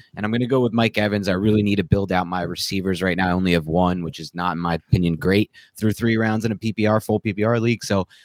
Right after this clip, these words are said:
taking another here. I'm going Mike Evans, between Mike Evans and Julio for me, but I, I feel like I'm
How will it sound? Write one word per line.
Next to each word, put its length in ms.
taking 240
another 240
here. 100
I'm 80
going 240
Mike 220
Evans, 280
between 280
Mike 200
Evans 280
and 100
Julio 420
for 140
me, 300
but 320
I, 280
I 40
feel 140
like 160
I'm 120